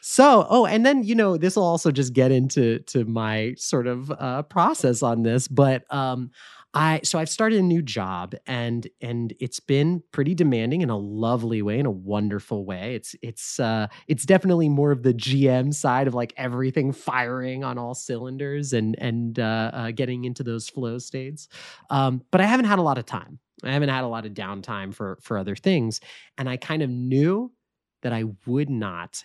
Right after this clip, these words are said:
have time for this. So I blocked off, like, an hour or two,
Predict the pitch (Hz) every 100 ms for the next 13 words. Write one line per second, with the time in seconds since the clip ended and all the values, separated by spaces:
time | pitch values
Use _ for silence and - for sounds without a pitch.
0 | _ 117 95 87 - 95 92 - 95 98
1 | 82 - - _ _ - - - - 202
2 | 190 107 85 92 - _ _ _ - 127
3 | 110 - 113 104 107 151 - - 127 107
4 | 90 90 - - _ _ _ _ - 117
5 | 113 104 110 107 117 135 127 - - 85
6 | 85 120